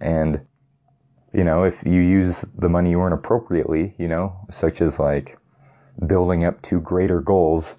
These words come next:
you know, like, if your end goal is to be on a professional team in the N B A or something, um, when you can't play basketball anymore, wh-, what are you, or you get replaced, what are you gonna do,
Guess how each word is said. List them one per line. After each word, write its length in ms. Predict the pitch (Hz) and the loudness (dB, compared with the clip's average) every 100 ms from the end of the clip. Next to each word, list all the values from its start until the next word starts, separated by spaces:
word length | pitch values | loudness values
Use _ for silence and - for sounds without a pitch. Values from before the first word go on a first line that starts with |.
| _ | _
you 100 | 87 | -2
know, 300 | 82 76 85 - _ _ _ _ _ _ - | 0 0 -2 -6 _ _ _ _ _ _ -2
like, 240 | 92 90 | 0 0
if 80 | 92 | 2
your 200 | 117 - | 2 2
end 260 | 98 104 95 | 0 0 0
goal 380 | 92 87 107 - _ _ _ _ | 0 2 0 -6 _ _ _ _
is 320 | 90 82 - | 0 0 -2
to 340 | - 87 82 80 - | -4 0 2 0 2
be 180 | 90 | 2
on 140 | 87 80 | 2 2
a 180 | 80 78 | 0 0
professional 680 | - 92 95 - 95 87 82 | -2 0 -2 0 -2 -2 -4
team 320 | - 95 92 | -6 -4 -2
in 80 | 87 | -2
the 140 | 87 | -2
N 100 | 87 | 0
B 140 | 85 82 | 2 4
A 140 | 85 | 4
or 120 | 98 | 2
something, 460 | 87 98 98 110 110 - - - - - - | 0 -2 0 0 -2 -8 -20 -20 -20 -12 -2
um, 520 | 90 85 85 82 78 - - _ _ | 2 2 2 0 -2 -8 -20 _ _
when 560 | - 95 98 92 90 62 | -2 2 2 2 2 0
you 100 | 90 | -2
can't 240 | - 107 | 0 -2
play 120 | - 85 | 0 2
basketball 480 | 82 82 - 78 | 2 0 0 0
anymore, 540 | 76 78 78 76 76 78 - - | 2 0 0 0 -2 -8 -20 -6
wh-, 240 | 87 87 85 | 0 0 2
what 180 | 87 | 0
are 60 | 85 | 2
you, 100 | 80 | 0
or 180 | - 85 | 0 0
you 140 | 82 80 | 0 2
get 140 | 90 | 0
replaced, 460 | 82 - 90 82 - | 0 0 0 0 -2
what 120 | 85 | 0
are 60 | |
you 60 | 85 | 0
gonna 180 | 87 78 | 0 0
do, 360 | 87 87 76 | 0 0 -2